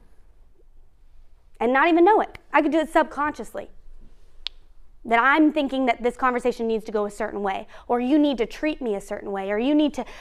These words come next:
fulfill some sort of need in me so that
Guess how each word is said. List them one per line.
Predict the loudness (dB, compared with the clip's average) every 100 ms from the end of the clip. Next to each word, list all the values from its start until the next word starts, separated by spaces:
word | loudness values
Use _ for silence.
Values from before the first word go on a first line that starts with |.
| -2
fulfill | -2 4 6 6
some | 4 0 0 -2
sort | 0 2
of | 2 -2 -20 -20 -20 -20 -20 -10
need | 4 8 10 10 10
in | 6 6
me | 2 0 -4 -16 -20 -20 -16
so | -4
that | 0